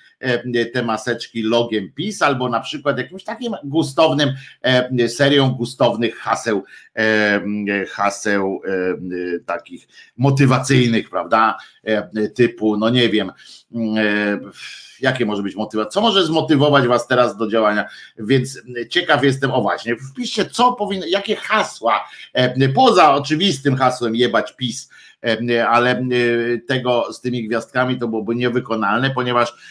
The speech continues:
e, drukarz na pewno skorzystałby z klauzuli sumienia i odmówił,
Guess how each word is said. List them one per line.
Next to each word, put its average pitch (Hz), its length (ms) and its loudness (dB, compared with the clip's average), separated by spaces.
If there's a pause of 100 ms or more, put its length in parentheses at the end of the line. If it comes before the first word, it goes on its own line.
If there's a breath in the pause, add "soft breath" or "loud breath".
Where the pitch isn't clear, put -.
(180 loud breath)
e, 131 240 4
drukarz 139 600 2
na 139 300 2
pewno 131 380 2
skorzystałby 110 680 -4
z - 80 -10
klauzuli 110 440 -2
sumienia 127 580 0
i 131 80 4
odmówił, 156 540 4